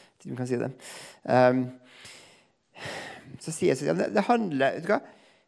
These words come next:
Det handler om hjertet. Det handler om hjertet. Det handler ikke bare om å ha drept. Det handler om hjertet. Så er, så er Guds ord som et speil.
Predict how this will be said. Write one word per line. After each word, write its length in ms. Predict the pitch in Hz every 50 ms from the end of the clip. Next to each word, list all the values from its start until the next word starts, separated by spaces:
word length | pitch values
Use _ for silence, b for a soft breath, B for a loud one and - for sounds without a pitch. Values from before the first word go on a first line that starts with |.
| b _ -
Det 60 | 151 147
handler 240 | 175 160 143 123 117
om 60 | 139
hjertet. 400 | 165 - - - _ - - -
Det 720 | - - - - - - - - - - - - _ - 135
handler 160 | 143 127 123
om 60 | 120
hjertet. 280 | 123 117 - _ _ -
Det 100 | - 120
handler 160 | 117 139 123 107
ikke 140 | - -
bare 140 | 139 120 117 120
om 60 | 123
å 60 | 120 123
ha 60 | 123 123
drept. 460 | 123 135 160 190 185 - - _ _ _ _ _ _ _
Det 80 | - 120
handler 240 | 135 139 120 110 110
om 120 | 113 123
hjertet. 380 | 139 139 - _ - - - - - - _ _ b b b b b b
Så 140 | b - -
er, 140 | 226 214 202 -
så 160 | - 170 -
er 140 | 220 233 202
Guds 280 | 185 220 220 - - 214
ord 240 | 202 226 226 226 196
som 100 | - 208
et 80 | 202 -
speil. 600 | - - - 208 202 226 220 220 202 185 165